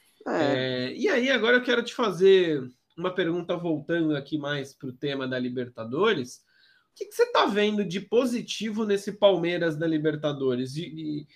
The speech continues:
Speaker 2: assim, alguma coisa tem te chamado a atenção? Na última edição eram as goleadas, né?
Speaker 1: É.
Speaker 2: Pra mim, Gui,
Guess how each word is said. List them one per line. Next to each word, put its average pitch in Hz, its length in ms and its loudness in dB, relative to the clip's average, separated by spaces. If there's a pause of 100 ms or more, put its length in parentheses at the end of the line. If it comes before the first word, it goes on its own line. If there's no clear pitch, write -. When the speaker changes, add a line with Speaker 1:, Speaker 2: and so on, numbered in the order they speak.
(420)
Speaker 2:
assim, 202 320 -2
alguma 240 340 4
coisa 226 340 8
tem 180 220 2
te - 80 -8
chamado 160 400 2
a 139 40 -2
atenção? 151 540 0
Na 156 100 2
última 214 340 2
edição 220 400 0
eram 427 180 4
as 339 120 0
goleadas, 175 720 2
né? 143 280 -4 (160)
Speaker 1:
É. 113 340 8 (340)
Speaker 2:
Pra 240 200 6
mim, 226 320 0
Gui, 135 300 -8